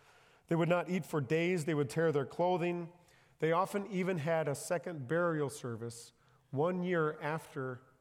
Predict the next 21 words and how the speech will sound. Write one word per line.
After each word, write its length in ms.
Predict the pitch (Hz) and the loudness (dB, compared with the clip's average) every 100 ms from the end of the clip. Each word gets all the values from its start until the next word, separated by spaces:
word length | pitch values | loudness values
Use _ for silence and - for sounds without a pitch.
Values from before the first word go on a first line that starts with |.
| _ _ _ _ _ - | _ _ _ _ _ -4
the 80 | |
initial 360 | 139 147 143 131 | -2 -2 -2 -4
one. 180 | 113 107 110 - _ _ _ _ _ _ _ _ _ _ _ _ _ _ _ _ _ _ _ _ _ _ _ - | -6 -8 -14 -20 _ _ _ _ _ _ _ _ _ _ _ _ _ _ _ _ _ _ _ _ _ _ _ -4
Even 300 | 185 226 156 | 0 0 2
this 260 | 185 220 | 0 -2
level 380 | 185 160 151 147 | -2 0 2 0
of 100 | 131 | 0
mourning 500 | 139 151 175 147 127 | 0 0 0 0 -2
required 600 | 131 139 139 160 156 143 | -2 -4 -2 0 0 0
Jesus 500 | 113 160 190 147 135 | -2 -4 -2 -2 -4
speaking 500 | - - 196 208 196 | -8 -8 -6 -4 -2
into 300 | 170 180 - | -2 -2 -2
their 180 | 180 180 | 0 0
lives 520 | 143 117 117 113 - - _ _ _ _ _ _ _ _ _ - | 0 0 -2 -6 -14 -20 _ _ _ _ _ _ _ _ _ -4
and 120 | 147 | -2
letting 280 | 151 170 180 | 0 2 0
them 220 | 180 175 | 0 -2
know 220 | 160 143 | 2 2
that 220 | 135 135 - | 2 -2 -6
true 360 | - 185 190 | -6 -2 -2
mourning, 720 | 175 160 165 160 123 110 113 | -2 0 0 0 -2 -4 -8